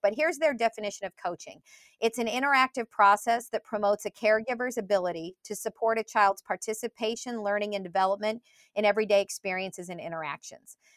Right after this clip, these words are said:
Now, that's a mouthful, so I'm gonna give you my abbreviated definition of coaching because this is how I explain it to families,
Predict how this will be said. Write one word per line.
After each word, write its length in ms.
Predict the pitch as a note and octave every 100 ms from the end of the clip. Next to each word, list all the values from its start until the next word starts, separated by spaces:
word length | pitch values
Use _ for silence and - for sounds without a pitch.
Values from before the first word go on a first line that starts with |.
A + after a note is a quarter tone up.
| _
Now, 300 | G#3 G3 F#3+ -
that's 220 | G#3+ B3
a 40 | A#3+
mouthful, 640 | G#3 G3 A3 - A#3+ C4+
so 180 | - G3+
I'm 140 | A3+
gonna 140 | C4
give 180 | G#3+ A3
you 120 | G3+
my 260 | F#3+ F#3 G3+
abbreviated 800 | F#3+ D#3+ F3+ F#3+ G#3+ G#3+ G#3+ G3+
definition 560 | G3+ G3 - G3 G3 G#3
of 120 | F#3
coaching 520 | - F#3+ F#3+ A3 A3 A3
because 380 | F#3 G3+ F3 -
this 220 | G#3+ B3
is 100 | A#3
how 160 | A3+ G3+
I 100 | F#3
explain 640 | - - - G3 G3+ A3
it 160 | A#3+ -
to 160 | D#3+
families, 760 | D3 - G#3+ A3 A3+ G#3+ G#3 G#3